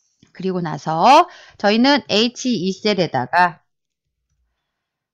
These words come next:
부서명을 입력하겠습니다. 라고 작성합니다. 그리고 나서 오른쪽 창 한번 닫아보시고요. 다른 시트에 갔다가요.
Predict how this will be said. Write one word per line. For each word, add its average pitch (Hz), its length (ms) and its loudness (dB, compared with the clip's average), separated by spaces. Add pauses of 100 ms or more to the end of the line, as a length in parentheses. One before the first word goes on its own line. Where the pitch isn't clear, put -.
부서명을 214 680 0
입력하겠습니다. - 1080 -10 (1500)
라고 214 240 -10
작성합니다. 151 800 -14 (880)
그리고 269 160 -2
나서 233 520 6
오른쪽 240 360 -2
창 294 160 -2
한번 262 220 4
닫아보시고요. 214 960 -2
다른 208 280 -2
시트에 285 400 -2
갔다가요. 220 800 0